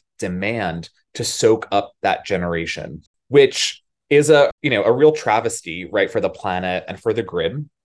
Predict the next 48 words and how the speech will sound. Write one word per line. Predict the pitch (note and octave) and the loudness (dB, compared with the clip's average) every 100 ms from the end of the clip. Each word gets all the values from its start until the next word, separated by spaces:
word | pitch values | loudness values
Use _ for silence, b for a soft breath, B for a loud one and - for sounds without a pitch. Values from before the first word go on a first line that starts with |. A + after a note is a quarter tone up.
| _ | _
And | - B2 A#2 | -6 -4 -4
so, | - C3 B2 A#2 A#2 b b b _ | 4 8 8 6 -2 b b b _
you | B2 | -4
know, | G#2 | -4
what | A2+ C#3 C#3 | 2 2 2
we're | C3 C3 | 2 0
piloting | B2+ C#3 A#2+ A2 G#2+ G#2+ | 0 0 2 2 -2 -4
and | A#2+ | -6
other | F3 D#3 | -4 -6
companies | A#2+ G#2 F#2+ F#2+ G2+ | -8 -10 -10 -6 -6
as | G2 | -2
well | G#2 G#2+ | 2 4
are | F#2+ | 4
piloting, | - F#2+ F#2 F#2 F2+ F2 | 2 0 2 2 0 -2
we're | F2 | -8
doing | F2+ E2+ | -10 -10
it | E2 | -10
in | |
the | E2 | -10
U | E2+ F2 | -10 -10
K, | - C#3+ C3 | -2 2 4
others | G#2 G2 F#2+ | 2 0 -4
are | F2 | -10
doing | F2 E2+ | -10 -8
it | E2+ | -10
in | |
California, | E2+ F2 E2 - A2 G#2 G2 F#2+ B B _ | -10 -6 -6 -4 -4 0 0 0 B B _
is | A#2+ A2+ | -2 -2
this | A2+ | -4
concept | - B2+ B2+ D3+ | -4 -4 -2 0
of | C3+ A2 | 0 2
bidirectional | G2 F#2+ F#2+ F#2 - F#2 | 2 2 0 -4 -8 -14
charging | - F2+ F2+ F#2 F2+ | -8 -4 -4 -4 -4
or | F#2+ F2+ F2+ - | 0 0 0 -6
V | G2 A2+ A2 | -10 -8 -6
to | A2 | -8
G, | F2 F#2+ F2+ | -8 -8 -10
vehicle | D#2 F2 F2 F2+ - | -8 -8 -6 -8 -10
to | - | -14
grid. | - D2+ A#1+ - B B B B - | -10 -8 -8 -10 B B B B -10
And | G2+ | -6
so | - | -2
the | B2 | -2
concept | C3+ F#3 - - | 0 -2 -2 -2
there | A#2 A#2 | 2 2
is, | G2 - | 2 0
like, | F#2 F#2 - _ _ - | -2 -2 -10 _ _ -8
let's | A#2 C3+ G#3 - - - - | 0 0 0 -4 -8 -6 -10